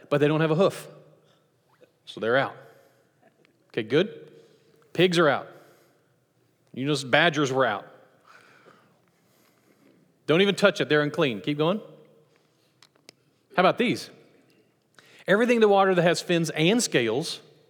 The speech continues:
whether sea or river, you can eat those. But if it doesn't have fins and scales, that's detestable to you.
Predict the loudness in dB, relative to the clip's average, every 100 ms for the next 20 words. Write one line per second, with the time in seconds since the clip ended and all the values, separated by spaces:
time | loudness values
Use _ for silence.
0 | _ -4 -2 -2 -2 0 2 2 0 -4
1 | -4 -2 0 0 -2 -8 -20 -20 _ _
2 | _ 2 2 0 -14 -20 -20 _ _ _
3 | _ _ _ _ _ _ _ _ _ _
4 | _ _ -2 0 2 2 2 2 0 0
5 | 0 0 0 -4 -4 -2 -2 -2 -4 -8
6 | -18 -20 _ _ _ _ _ _ _ _
7 | _ _ _ -20 -20 -12 -4 -4 0 -2
8 | 0 -4 -6 -8 -8 -12 -14